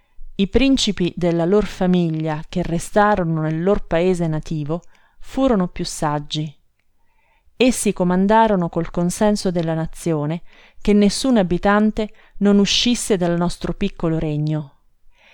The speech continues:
Ed ecco come ci siamo conservati nella nostra innocenza e nella nostra felicità.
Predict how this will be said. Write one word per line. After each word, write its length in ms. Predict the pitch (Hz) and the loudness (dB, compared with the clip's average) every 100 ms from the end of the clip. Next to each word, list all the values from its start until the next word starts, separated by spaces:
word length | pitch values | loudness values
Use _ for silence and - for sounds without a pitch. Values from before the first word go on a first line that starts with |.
| _ _ | _ _
Ed 200 | 185 196 | 0 6
ecco 520 | 214 180 - 160 160 | 4 4 -4 -4 -4
come 260 | - 165 165 | -4 -4 -2
ci 140 | - | -2
siamo 380 | 170 196 185 170 | -2 2 2 2
conservati 960 | - 156 - 160 151 180 185 190 208 - | -2 -4 -4 -6 2 4 4 2 -6 -2
nella 280 | 175 165 170 | -2 0 0
nostra 420 | 180 165 - 160 | 2 0 -2 -6
innocenza 880 | 156 156 156 185 190 202 - 202 - | -4 -4 -2 0 0 -2 -4 -6 -4
e 100 | 170 | -2
nella 280 | 165 156 156 | -2 -2 -2
nostra 380 | 175 185 180 | -2 -2 -4
felicità. 720 | 165 160 156 - 170 151 143 | -4 -4 -6 -8 -8 -6 -8